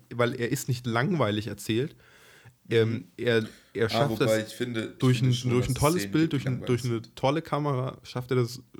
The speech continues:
Speaker 1: äh, Sachen toll zu erzählen und er schafft es auch, die wenigen Charaktere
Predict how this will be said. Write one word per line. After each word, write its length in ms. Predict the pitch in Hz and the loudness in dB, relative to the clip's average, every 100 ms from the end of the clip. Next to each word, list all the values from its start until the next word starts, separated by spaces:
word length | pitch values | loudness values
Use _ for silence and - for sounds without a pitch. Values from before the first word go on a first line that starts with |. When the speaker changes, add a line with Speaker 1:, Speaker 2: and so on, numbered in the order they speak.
| - - _ - | -20 -20 _ -6
Speaker 1:
äh, 100 | 113 | 0
Sachen 280 | 127 131 | 0 0
toll 220 | 123 131 156 | -2 -2 -2
zu 140 | 131 | -4
erzählen 440 | 123 - 135 156 - - - - | -6 -4 -4 -4 -8 -16 -20 -6
und 180 | 120 123 | -2 0
er 360 | 117 117 117 - _ | 2 4 4 0 _
schafft 320 | - 143 147 147 | -4 -2 -2 -4
es 80 | |
auch, 260 | - 127 123 | -2 -4 -4
die 300 | - 123 120 120 | -4 -2 -2 2
wenigen 320 | 135 185 170 | 2 2 -2
Charaktere 680 | 165 143 143 - 151 135 | -4 -6 -6 -4 -2 0